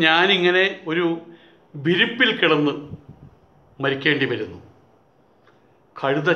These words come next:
ചാവുന്നത് പോലെ." ഇത് കേട്ട് നിന്ന ഒരാൾ പറഞ്ഞത്, "നബി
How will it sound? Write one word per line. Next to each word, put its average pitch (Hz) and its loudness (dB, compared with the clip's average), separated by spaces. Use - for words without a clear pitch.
ചാവുന്നത് 123 2
പോലെ." - -12
ഇത് 151 4
കേട്ട് 160 4
നിന്ന 156 0
ഒരാൾ 147 4
പറഞ്ഞത്, 147 2
"നബി 254 0